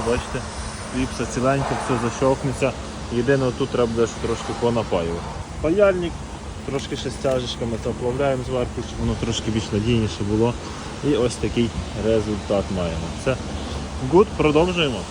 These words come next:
Ось так все. Ну, хвилинка часу, одне готово. Далі по результату покажу, включусь, як воно все вийде. Єдине, що я не можу знайти, знаєте, е, оці такі овальні вставочки.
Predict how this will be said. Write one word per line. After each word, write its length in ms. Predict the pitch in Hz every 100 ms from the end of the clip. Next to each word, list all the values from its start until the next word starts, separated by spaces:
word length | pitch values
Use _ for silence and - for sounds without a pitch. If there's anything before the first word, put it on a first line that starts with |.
| - - - - - - - - - - - 113
Ось 60 | -
так 180 | 127 127
все. 260 | - 123 113 -
Ну, 60 | - 110
хвилинка 380 | 113 117 113
часу, 240 | 117 110 -
одне 180 | 90 104
готово. 320 | 98 87 90 87 - - - - - - - - - -
Далі 220 | 139 185 185 -
по 100 | 131
результату 520 | 127 131 120 135 135 -
покажу, 400 | 139 127 143 151 - -
включусь, 420 | 113 - 127 - - 104 104
як 180 | 120 -
воно 180 | 104 110
все 240 | 107 110
вийде. 300 | 98 85 - - 104 101 - - -
Єдине, 300 | 117 156 160
що 160 | 131 131
я 80 | 127
не 80 |
можу 280 | 127 127 117
знайти, 340 | 107 110 - 123
знаєте, 380 | 110 120 131 - - - - -
е, 320 | 110 104 104
оці 280 | 107 98 120
такі 280 | 117 117 113
овальні 440 | 101 104 117 113
вставочки. 520 | 101 - 101 90 -